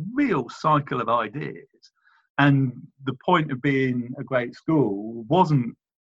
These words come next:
to have good results or good evidence of learning. It was to be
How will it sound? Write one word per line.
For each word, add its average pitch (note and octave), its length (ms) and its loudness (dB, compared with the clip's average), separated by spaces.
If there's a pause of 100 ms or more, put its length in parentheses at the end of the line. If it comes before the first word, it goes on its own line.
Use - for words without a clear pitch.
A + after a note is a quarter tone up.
(100)
to B2 160 0
have A2+ 260 4 (540)
good C3+ 200 4
results A#2+ 800 0
or A2 460 -10 (120)
good C3+ 160 2
evidence B2 440 -2
of A#2 80 -10
learning. C#3 360 -2
It F3+ 120 -4
was E3 140 -6
to D#3+ 100 -2
be B2 600 -4